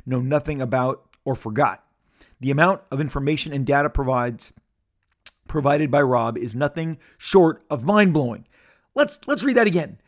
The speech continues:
"The amount of information and data provided by Rob is nothing <laughs> short of mind-blowing. You want to know what goes on behind the scenes of some of the most monumental moments in comics? Tune into this podcast. You will not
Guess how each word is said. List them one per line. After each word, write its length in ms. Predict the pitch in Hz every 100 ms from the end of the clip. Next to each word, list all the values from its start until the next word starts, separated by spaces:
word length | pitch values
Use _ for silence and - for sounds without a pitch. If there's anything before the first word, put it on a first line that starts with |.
| -
"The 100 | 170
amount 320 | 170 240 240
of 100 | 190
information 760 | 220 202 180 196 - 185 185 - _ -
and 180 | 175 147
data 300 | 180 190 185
provided 440 | 165 160 185 175
by 100 | 165
Rob 340 | 165 160 160 156
is 120 | 135
nothing 240 | 202 202
<laughs> 20 |
short 400 | 123 - 196 170 -
of 120 | 151
mind-blowing. 500 | 170 180 151 135 113 - - - - _ _ -
You 180 | 139 151
want 320 | 151 180 175
to 100 | 160
know 260 | 151 156 151
what 240 | 143 135
goes 220 | 131 131
on 180 | 131 131
behind 260 | 123 127 120
the 60 |
scenes 220 | 110 127 117
of 80 |
some 140 | - 123
of 60 |
the 60 | 117
most 180 | 113 120
monumental 440 | 120 127 123 120
moments 440 | 117 113 113 110 -
in 180 | 170 104
comics? 500 | - 110 110 107 -
Tune 240 | - 120
into 120 | 110
this 160 | 110 107
podcast. 460 | - 113 110 113 -
You 240 | 113 131
will 240 | 120 120 113
not 380 | 120 131 131